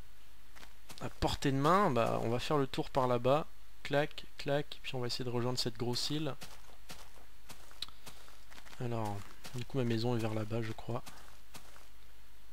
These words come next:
Allez.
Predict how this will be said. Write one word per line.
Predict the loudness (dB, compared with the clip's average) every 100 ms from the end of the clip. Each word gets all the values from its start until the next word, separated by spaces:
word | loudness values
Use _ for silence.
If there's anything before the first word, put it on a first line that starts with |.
| -4 -4 -4 -4 -4 -4 -4 -4 -4 -4 -4 -4 -4 -4 -4 -4 -4 -4 -4 -4 -4 -4 -4 -4 -4
Allez. | -2 0